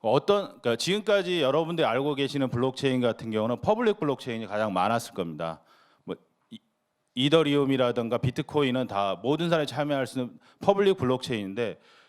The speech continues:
이러다 보면 익명성이고 누구나 접근 가능해서 좋긴 하지만 속도도 떨어지고 누가 속일 수 있고 여러 가지 이슈가 일어납니다. 그래서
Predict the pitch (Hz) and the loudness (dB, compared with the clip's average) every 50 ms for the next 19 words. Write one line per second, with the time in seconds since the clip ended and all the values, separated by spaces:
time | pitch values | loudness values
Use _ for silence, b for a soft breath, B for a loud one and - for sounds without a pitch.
0 | b b _ 120 135 175 190 190 185 180 175 165 165 170 170 151 117 120 139 165 | b b _ 0 2 2 4 6 4 4 4 4 2 2 2 2 2 2 2 2
1 | 175 190 190 196 151 - 175 156 151 151 143 143 135 151 156 160 165 165 - - | 2 0 0 -2 -2 -2 -2 0 0 0 -2 -2 -2 -2 0 0 0 -2 -4 -8
2 | _ _ _ _ _ 120 120 131 139 175 180 175 - 131 127 - 175 165 139 113 | _ _ _ _ _ -6 -4 2 2 4 4 4 2 0 -2 -2 -2 -6 -2 0
3 | 127 120 131 135 131 127 120 139 139 - - 147 160 160 - - 196 180 170 170 | 0 0 2 0 0 -2 -2 -4 -4 -2 0 -2 -2 0 -2 -2 0 0 0 0
4 | 147 156 156 165 170 175 180 175 b b b b b b b b b - 214 202 | -2 -2 -2 -2 -2 -2 -4 -8 b b b b b b b b b -4 -4 -2
5 | - 220 202 196 190 180 196 180 170 160 143 147 160 143 110 120 120 139 139 - | 0 2 2 2 2 0 2 2 2 2 2 0 -2 0 0 2 4 4 4 4
6 | 135 208 214 233 220 180 - - 156 127 113 - _ - 151 135 101 107 127 151 | 2 0 0 -2 -2 -2 -2 -2 -2 -2 -4 -6 _ -4 -2 0 2 2 2 2
7 | 165 165 170 170 143 123 104 - - 117 120 117 104 104 117 120 113 98 92 87 | 4 2 2 0 0 -4 -8 -8 -6 -2 -2 0 0 0 0 0 -2 -2 -4 -6
8 | 85 82 85 87 - - 120 131 131 117 151 165 175 180 180 | -8 -8 -10 -10 -6 -4 -2 -2 0 2 2 2 0 -2 -6